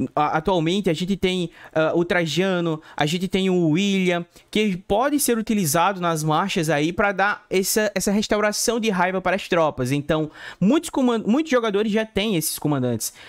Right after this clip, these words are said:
Então, eu acho que o Honda, ele não vai ser prejudicado tanto quanto o Edward. O Edward, ele não é muito utilizado porque ele é muito papel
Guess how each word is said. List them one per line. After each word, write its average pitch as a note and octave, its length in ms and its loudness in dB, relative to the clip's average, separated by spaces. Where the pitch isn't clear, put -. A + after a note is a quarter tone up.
Então, F#3 200 0
eu A3 120 0
acho A3 200 -2
que - 120 -2
o A3+ 120 0
Honda, F#3+ 540 0
ele F3+ 160 0
não G#3+ 140 0
vai B3 120 0
ser A3+ 160 -2
prejudicado G3 760 0
tanto A#3+ 260 -2
quanto A3+ 340 -2
o C4+ 160 2
Edward. C3 460 0
O C#3+ 180 2
Edward, F#3 380 0
ele F3 180 0
não E3 200 0
é - 20 0
muito D#3 200 -2
utilizado D#3+ 540 0
porque F3 440 -2
ele E3 100 2
é D#3+ 40 0
muito F3 200 -4
papel B3+ 580 0